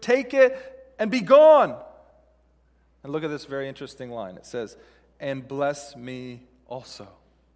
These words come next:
What's happened? Pharaoh has not volunteered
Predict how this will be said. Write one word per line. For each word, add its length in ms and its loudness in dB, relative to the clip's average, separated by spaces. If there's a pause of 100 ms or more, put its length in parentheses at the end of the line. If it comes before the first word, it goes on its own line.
(540)
What's 180 -20
happened? 420 -10 (2750)
Pharaoh 520 -4
has 240 -6
not 260 -8
volunteered 1080 -6